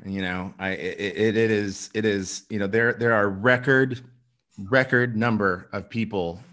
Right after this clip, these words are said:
uh, going to food banks, uh, going on, uh, you know, we, we have, uh, a several here in Los Angeles County, several, um,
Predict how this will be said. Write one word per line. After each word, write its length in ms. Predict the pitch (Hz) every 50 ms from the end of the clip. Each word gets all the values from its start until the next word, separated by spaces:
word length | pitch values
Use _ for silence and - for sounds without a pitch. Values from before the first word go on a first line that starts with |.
| - 156
uh, 320 | 110 95 92 92 87 87 87 82 85
going 380 | - 107 107 107 107 107 104 98
to 100 | 98 98
food 320 | - - 110 107 104 98
banks, 600 | 101 98 95 95 95 90 90 - - - - - - _ -
uh, 240 | 92 90 87 85 85
going 480 | 85 87 104 101 101 101 101 104 101
on, 420 | 98 95 95 95 95 92 92 95 90
uh, 300 | 90 87 87 87 90 90 - - - - - - - - - - - - _ -
you 60 | -
know, 160 | 98 95 95
we, 260 | 95 90 101 98 98 -
we 180 | - 104 104 98
have, 480 | 110 104 98 98 98 95 95 90 90
uh, 220 | 98 95 92 90 -
a 80 | 110 101
several 600 | - - - - 113 107 101 101 104 98 95 95
here 220 | 95 98 110 101
in 100 | 98 95
Los 220 | 95 92 92 92 -
Angeles 320 | 101 95 90 90 90 -
County, 240 | - - 107 101 95
several, 760 | - - - 113 104 98 101 107 98 98 95 92 92 101 95 -
um, 520 | 107 95 90 87 87 87 87 85 65 64